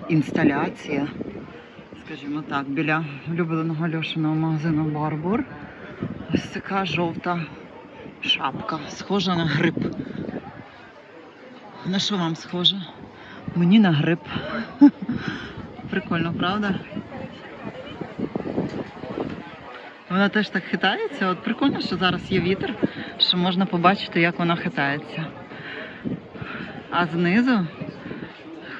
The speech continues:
цікаві, гарні хлопці продають морозиво. Так, ходімо далі. Так, наступну конструкцію ми зараз побачимо. Вон вона там примостилася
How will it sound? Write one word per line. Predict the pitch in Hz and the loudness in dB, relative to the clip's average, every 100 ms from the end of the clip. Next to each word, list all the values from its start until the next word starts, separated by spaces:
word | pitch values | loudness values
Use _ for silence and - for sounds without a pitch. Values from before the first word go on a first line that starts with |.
| - - - | -14 -10 -6
цікаві, | 175 185 180 156 156 | -2 4 4 4 2
гарні | 151 170 156 156 | 4 4 4 2
хлопці | 180 226 - | 4 2 2
продають | - 165 175 202 | -2 2 2 2
морозиво. | 156 127 123 139 139 - - - - - - - - - | 2 2 0 0 -4 -4 0 0 0 0 2 4 4 4
Так, | - 151 - | 4 4 2
ходімо | 160 165 190 | 2 2 4
далі. | 247 165 - - - - - - - - - - - - - - - 107 107 - - - - - - - - - - - - - - - - - - - - | 6 4 4 2 2 4 2 4 4 4 2 2 4 4 4 4 2 0 -2 0 0 0 0 -2 -4 -4 -6 -10 -8 -6 0 0 2 0 -2 -8 -4 -2 0
Так, | - 151 - | 0 -4 0
наступну | 196 202 254 233 208 | 0 4 4 4 4
конструкцію | 190 190 - 427 440 - - | 6 6 8 8 8 8 8
ми | 233 202 | 8 10
зараз | 196 196 | 8 8
побачимо. | 185 196 190 170 160 160 - 196 - - - - - - - - - - - | 6 4 6 6 6 8 6 8 10 12 12 10 8 6 6 6 4 2 0
Вон | - 190 190 | 0 2 0
вона | 175 170 | 2 2
там | - 196 214 | 4 4 4
примостилася | 185 185 - - 214 220 - - | 4 6 4 4 4 6 4 2